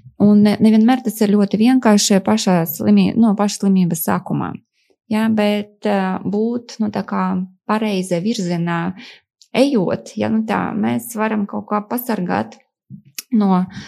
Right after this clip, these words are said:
straujam-, no straujas procesa, nu, tā kā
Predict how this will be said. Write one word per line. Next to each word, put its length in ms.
straujam-, 800
no 200
straujas 440
procesa, 720
nu, 220
tā 160
kā 160